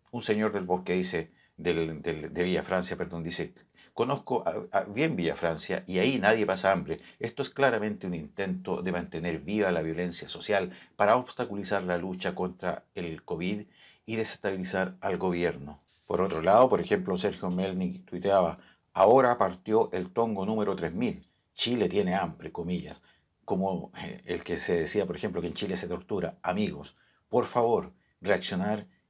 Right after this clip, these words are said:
y dejar respuestas escritas. Hay que ponerse firme contra estos. Amigos, estas mentiras son las que no podemos dejar pasar. Esto sigue al golpe de Estado.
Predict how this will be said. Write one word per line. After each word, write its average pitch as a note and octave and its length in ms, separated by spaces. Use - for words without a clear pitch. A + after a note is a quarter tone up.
y A#2 100
dejar F#2+ 340
respuestas G2 680
escritas. - 640
Hay G#2 180
que - 140
ponerse F2+ 360
firme E2+ 420
contra F2+ 380
estos. - 340
Amigos, G2 640
estas C3 260
mentiras G#2+ 460
son G#2 240
las F#2+ 160
que F#2 280
no A#2+ 200
podemos A2+ 320
dejar G#2 280
pasar. G2 360
Esto B2+ 380
sigue C3 480
al G#2 220
golpe G#2+ 440
de F#2 120
Estado. F2+ 520